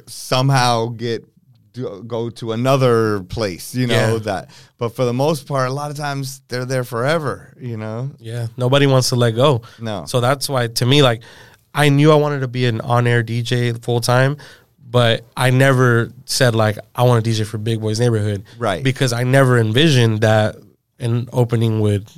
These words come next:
Speaker 1: Yeah.
Speaker 2: come.
Speaker 1: So then how did, what was your first experience with radio or actually any professional D J ing at that, you know, even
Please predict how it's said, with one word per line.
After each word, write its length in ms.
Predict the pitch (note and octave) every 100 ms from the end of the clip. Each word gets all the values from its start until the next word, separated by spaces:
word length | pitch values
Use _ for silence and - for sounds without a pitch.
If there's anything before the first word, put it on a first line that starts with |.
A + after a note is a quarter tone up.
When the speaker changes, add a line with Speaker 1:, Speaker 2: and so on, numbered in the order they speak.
| _ -
Speaker 1:
Yeah. 340 | G#2 F2 E2+
Speaker 2:
come. 300 | A#2+ D3 G2 F#2+ _ _ _ _ _ _ _
Speaker 1:
So 180 | - D#3+
then 180 | D#3+ D#3+
how 260 | D#3 C#3+ D#3
did, 200 | D3+ C#3+
what 140 | D3 D#3
was 120 | D#3
your 120 | D3+
first 440 | C3+ C3 C3 C3+ B2
experience 560 | - - A#2+ A#2+ A2+
with 140 | A2 G2
radio 540 | A2 B2 B2+ A#2+ A2+
or 300 | A2 G#2 G#2
actually 420 | G#2+ G#2+ A#2 G#2+ G#2
any 220 | B2+ B2+
professional 680 | B2 A2 A2 C3+ C3+ A#2 A2
D 220 | A2 A#2+
J 260 | C#3 A#2+ G#2
ing 100 | F#2+
at 100 | F#2
that, 160 | F#2 - _
you 100 | A#2+
know, 260 | G2 F#2+ F#2
even 220 | A2